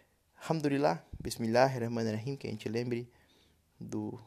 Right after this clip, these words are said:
finalzinho de Inshira, né? Que, que diz, né? "Então, quando estiver aliviado, continue trabalhando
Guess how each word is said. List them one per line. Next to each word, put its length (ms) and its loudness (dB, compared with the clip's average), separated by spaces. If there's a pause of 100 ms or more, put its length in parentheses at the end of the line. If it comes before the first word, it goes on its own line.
(120)
finalzinho 560 0
de 100 -2
Inshira, 500 -2 (160)
né? 220 -10 (1120)
Que, 480 -8 (340)
que 160 -4
diz, 360 0
né? 180 0
"Então, 260 -4
quando 240 0
estiver 400 4
aliviado, 640 0 (260)
continue 440 -4
trabalhando 580 2